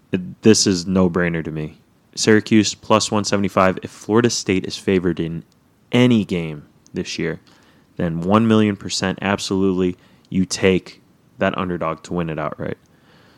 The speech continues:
So I'm gonna keep this streak going, looking for three in a row. Syracuse plus one seventy-five. That's three thirty on Saturday against Florida State.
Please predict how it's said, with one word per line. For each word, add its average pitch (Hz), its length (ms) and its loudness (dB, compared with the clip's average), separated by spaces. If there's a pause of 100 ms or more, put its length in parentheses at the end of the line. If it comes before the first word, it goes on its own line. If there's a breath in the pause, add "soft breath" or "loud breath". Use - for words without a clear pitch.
So 87 220 -2
I'm 92 100 -4
gonna 87 100 -2
keep - 280 -2
this 107 140 0
streak 101 260 -2
going, 98 380 0
looking 95 260 -6
for - 120 -18
three 107 220 0
in 98 80 0
a 101 60 0
row. 95 300 4
Syracuse 98 600 0
plus - 380 -2
one 98 160 -4
seventy-five. 92 640 -2
That's 87 220 -6
three 95 360 -6
thirty 90 440 -2
on 80 180 -10
Saturday 82 640 -4
against - 300 -12
Florida - 260 -14
State. - 320 -12